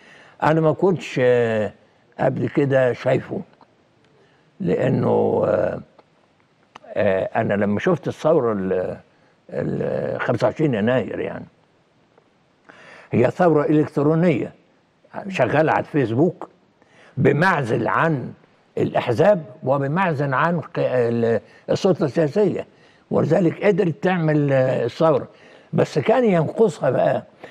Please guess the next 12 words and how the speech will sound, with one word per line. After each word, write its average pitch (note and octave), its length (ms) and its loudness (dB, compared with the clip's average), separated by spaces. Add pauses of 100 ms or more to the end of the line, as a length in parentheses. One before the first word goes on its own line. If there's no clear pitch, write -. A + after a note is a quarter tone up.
(180)
هي E3 220 4
طبعا E3 440 2 (100)
كان C#3 180 -2
شعارها F3 540 2 (1120)
"الشعب D#3 540 2
يريد E3+ 460 2
إسقاط - 460 0
النظام"، A#2+ 400 -4
بس D3 220 -2
وخلاص A#2+ 320 -4
انتهت A2+ 280 -4
العملية. - 460 -10